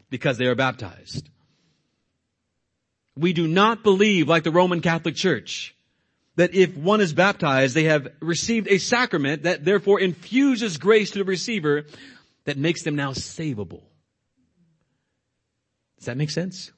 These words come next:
What they believe is you've performed a good work, and because you performed a good work, now you are savable because you have, uh, done one of the prerequisites that God has commanded you to do so that he might save you.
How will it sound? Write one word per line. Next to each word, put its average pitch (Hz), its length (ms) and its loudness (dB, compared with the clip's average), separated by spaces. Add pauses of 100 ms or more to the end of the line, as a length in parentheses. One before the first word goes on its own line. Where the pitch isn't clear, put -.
(120)
What 131 100 0
they 131 120 2
believe 135 320 2
is 107 240 -2
you've 117 320 -2
performed 160 460 0
a 165 40 2
good 123 240 0
work, 139 420 2 (340)
and 139 100 0
because 135 300 4
you 139 60 -2
performed 151 440 -2
a 131 60 0
good 123 160 -4
work, 139 280 4
now 143 300 -4
you 135 200 -4
are 110 80 -4
savable 101 800 -6
because 104 340 -8
you 107 120 -6
have, 104 160 -6 (380)
uh, 117 160 -6 (200)
done 151 260 2
one 165 140 2
of 151 80 2
the 135 80 0
prerequisites 151 800 -2
that 117 140 -8
God 135 200 -2
has 123 160 -4
commanded 131 480 -4
you 139 80 -2
to 135 80 -6
do 123 240 -2
so 117 140 -8
that 107 80 -8
he 120 100 -4
might 120 300 -8
save 104 420 -10
you. 80 240 -20